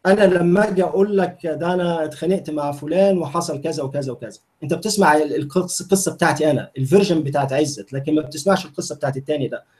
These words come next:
طيب، إحنا نبص لل-، عايزين نشوف الغزو العربي لمصر، فلازم نشوف إيه؟ نشوف ال-، المصادر الإسلامية بتقول إيه؟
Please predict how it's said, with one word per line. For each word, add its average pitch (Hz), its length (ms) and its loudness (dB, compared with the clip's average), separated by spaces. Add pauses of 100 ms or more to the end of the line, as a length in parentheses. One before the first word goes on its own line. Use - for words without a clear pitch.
(340)
طيب، 233 300 4
إحنا 208 200 2
نبص 233 300 2
لل-، 160 580 0 (440)
عايزين 170 360 4
نشوف 214 500 2 (1000)
الغزو 170 420 4
العربي 147 360 2
لمصر، 127 440 -6 (180)
فلازم 214 320 2
نشوف 196 340 4
إيه؟ 147 160 0
نشوف 156 320 0
ال-، 123 220 -6 (1000)
المصادر 175 480 6
الإسلامية 202 580 6
بتقول 190 360 2
إيه؟ 233 240 4